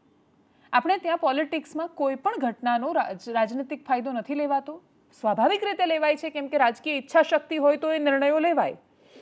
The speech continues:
તો એ નિર્ણયો લીધા પછી એની ક્રેડિટ લેવા માટે કે એનો જશ લેવા માટેની સ્પર્ધા જામે છે. અને એ સ્પર્ધા જામેલી છે. ભારતીય જનતા પાર્ટી અને સરકાર બંને પૂરો પ્રયત્ન કરી રહ્યા છે.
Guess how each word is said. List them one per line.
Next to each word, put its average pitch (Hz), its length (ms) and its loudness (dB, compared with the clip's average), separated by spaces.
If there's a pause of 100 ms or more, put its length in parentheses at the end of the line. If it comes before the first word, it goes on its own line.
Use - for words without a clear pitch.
(120)
તો 302 60 0
એ 320 40 2
નિર્ણયો 311 420 4
લીધા 294 300 0
પછી 302 280 -4
એની 339 140 -8
ક્રેડિટ 285 480 -2
લેવા 254 220 4
માટે 240 300 0
કે 294 120 -6
એનો 294 140 -2
જશ 240 400 -2
લેવા 294 220 0
માટેની 294 340 -6
સ્પર્ધા 233 440 2
જામે 190 320 -2
છે. - 220 -20 (720)
અને 254 140 -2
એ 311 100 2
સ્પર્ધા 233 440 2
જામેલી 339 440 2
છે. 277 140 -6
ભારતીય 220 440 -2
જનતા 277 320 -2
પાર્ટી 262 340 -2
અને 302 140 -2
સરકાર 240 420 -2
બંને 294 200 -6
પૂરો 349 260 -6
પ્રયત્ન 392 400 -2
કરી 247 240 -4
રહ્યા 208 220 -2
છે. 202 260 -10